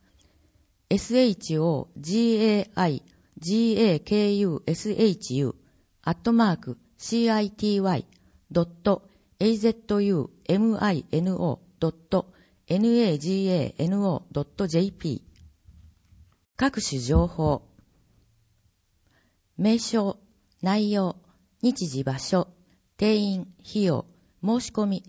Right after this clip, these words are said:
問い合わせの順にお知らせします。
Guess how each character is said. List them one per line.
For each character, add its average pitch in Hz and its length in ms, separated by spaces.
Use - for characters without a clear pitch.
問 233 220
い 262 40
合 269 60
わ 277 60
せ 254 100
の 233 140
順 208 260
に 196 180
お 175 100
知 - 100
ら 180 100
せ 180 140
し 165 140
ま 151 100
す。 - 220